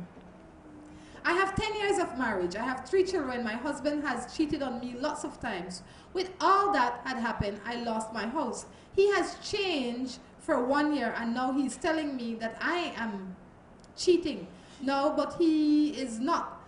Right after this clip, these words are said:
And I'm really stressed, and it comes to my mind that he's still doing it again. I'm from Orange Walk. You have a husband, ten years of marriage, three children. He cheating.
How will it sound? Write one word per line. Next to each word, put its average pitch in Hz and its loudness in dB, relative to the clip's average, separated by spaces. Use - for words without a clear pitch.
And 320 0
I'm 330 0
really 381 8
stressed, - 0
and 285 0
it 285 -6
comes 359 2
to 349 -2
my 277 0
mind 240 -2
that 240 -4
he's 262 -4
still 359 2
doing 262 -2
it 233 -4
again. 214 -4
I'm 208 -10
from 220 -10
Orange 202 -4
Walk. - -4
You 269 -4
have 294 0
a 339 2
husband, 233 -2
ten 311 -2
years 302 -2
of 269 -4
marriage, 190 -4
three 285 -4
children. 202 -4
He 233 -8
cheating. 269 -2